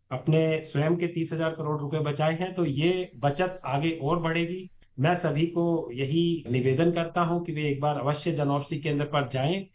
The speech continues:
और जानकारी लें कि कितने प्रकार के डाइवर्स products available हैं, दवाइयां उपलब्ध हैं,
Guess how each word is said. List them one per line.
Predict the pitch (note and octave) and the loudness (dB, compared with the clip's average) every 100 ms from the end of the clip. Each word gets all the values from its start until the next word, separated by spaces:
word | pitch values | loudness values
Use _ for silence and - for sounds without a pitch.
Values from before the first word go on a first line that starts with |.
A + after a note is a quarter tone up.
| - D#3+ | -4 0
और | E3+ | 2
जानकारी | C3+ C#3 C#3+ E3+ F3 F#3 | 2 2 0 0 0 0
लें | F3 F3 F#3+ F#3+ | 0 0 -4 -6
कि | - | -6
कितने | E3+ - E3+ G3 G3 | -2 2 2 2 2
प्रकार | E3+ E3 D#3 | 0 2 0
के | D3+ E3+ | 2 -2
डाइवर्स | C#3 C3 C#3+ D3 | 0 0 0 -4
products | - C3+ C3 D#3+ - E3 | -2 0 2 2 0 -2
available | D#3 D#3 D3+ D3+ | -2 0 -2 0
हैं, | D#3 D3 | 0 -2
दवाइयां | B2 B2 C3 D#3 | -2 -2 0 0
उपलब्ध | D3+ D3 D3+ C#3+ | 0 -2 -2 0
हैं, | D#3 D#3 | 0 -2